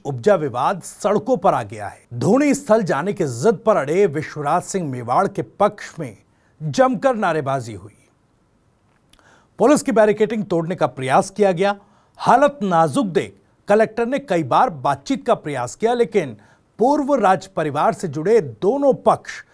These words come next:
अपनी अपनी बात पर अड़े रहे। रात करीब ग्यारह बजे विश्वराज सिंह के समर्थक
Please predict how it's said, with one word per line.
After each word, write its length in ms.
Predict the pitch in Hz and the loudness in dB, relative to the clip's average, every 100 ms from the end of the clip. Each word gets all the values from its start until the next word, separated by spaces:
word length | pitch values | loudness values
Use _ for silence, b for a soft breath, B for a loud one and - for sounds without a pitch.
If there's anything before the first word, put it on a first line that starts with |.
| b b | b b
अपनी 320 | - 214 285 262 | 0 0 2 2
अपनी 240 | - 220 | 2 -2
बात 280 | 123 127 - | -2 -2 0
पर 100 | 202 | 0
अड़े 320 | - 160 170 139 | 0 0 0 -2
रहे। 280 | 107 104 _ _ _ _ _ b b b b - | -6 -16 _ _ _ _ _ b b b b -2
रात 300 | 143 262 - | 4 4 4
करीब 260 | 285 226 | 2 2
ग्यारह 260 | 139 160 226 | 0 2 4
बजे 260 | 196 165 240 | 2 -2 -2
विश्वराज 460 | 196 - 156 180 | -4 -4 0 0
सिंह 240 | - - 214 | -2 -8 -4
के 100 | 190 | -4
समर्थक 500 | 151 160 151 - 208 | -2 -4 -4 -2 -4